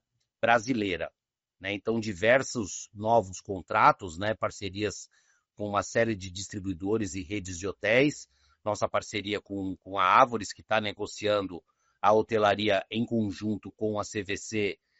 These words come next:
em todo, em todo o mundo, exceto, exceto o Brasil, né? No Brasil, a gente tem mais de oito mil acordos negociados, e aí em todas as vertentes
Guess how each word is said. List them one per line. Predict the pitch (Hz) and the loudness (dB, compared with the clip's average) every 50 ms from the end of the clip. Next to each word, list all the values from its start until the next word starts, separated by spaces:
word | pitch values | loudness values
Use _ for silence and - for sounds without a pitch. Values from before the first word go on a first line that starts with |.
| _ _ _ _ - | _ _ _ _ -8
em | 104 107 101 | -6 -6 -6
todo, | - - - 120 123 120 110 110 113 107 104 104 98 95 95 - - | -6 -2 0 0 0 0 0 0 0 2 2 2 0 -2 -4 -6 -6
em | 104 101 95 | -8 -6 -4
todo | - 127 139 135 131 | 0 2 2 4 2
o | 117 | 2
mundo, | 107 98 107 123 147 143 127 110 | 2 2 2 2 2 4 4 2
exceto, | 107 - - - - 117 110 101 - - 104 95 87 85 78 - | 2 2 -2 -2 2 2 2 2 2 -4 -10 -10 -10 -10 -14 -16
exceto | 98 95 - - 104 104 - | -16 -10 -4 -4 -4 -4 -4
o | 107 | -6
Brasil, | 95 107 110 110 95 78 82 107 127 156 143 | 0 2 4 4 2 0 -2 0 0 2 2
né? | 113 104 113 131 - _ _ _ _ _ _ - | 2 0 -2 -4 -6 _ _ _ _ _ _ -6
No | 107 110 | -4 2
Brasil, | 113 120 117 107 92 95 120 127 | 4 6 6 6 4 2 0 0
a | 117 | 0
gente | 104 107 113 - | 0 -2 -6 -6
tem | - 110 107 | -4 -4 0
mais | 104 107 113 113 | 2 2 2 2
de | 98 110 | 0 -2
oito | 104 117 123 - - 117 | 0 0 -2 -2 -4 -4
mil | 107 104 117 127 120 107 95 _ _ _ _ _ _ _ _ - | -2 0 2 2 2 0 -2 _ _ _ _ _ _ _ _ 0
acordos | - 92 95 _ - 113 117 117 104 92 101 87 - - - - - - | 0 0 0 _ -2 0 0 0 0 -2 -8 -8 -8 -12 -14 -16 -14 -8
negociados, | 110 107 104 92 104 107 - - - 117 104 98 107 113 135 139 151 135 110 | -6 -6 -6 -4 -4 -6 -6 -4 0 4 6 8 8 8 6 4 2 -4 0
e | 120 110 | 2 2
aí | 104 104 110 113 | 4 4 2 2
em | 117 113 | 0 -2
todas | - - 113 117 113 117 104 | -4 -4 -6 -6 -6 -6 -4
as | 120 117 101 | -4 -4 -2
vertentes | 95 113 107 92 - - 98 101 110 113 - - 104 - - - | -2 -2 -2 -2 -4 -6 -6 -4 -4 -6 -6 -10 -14 -14 -16 -18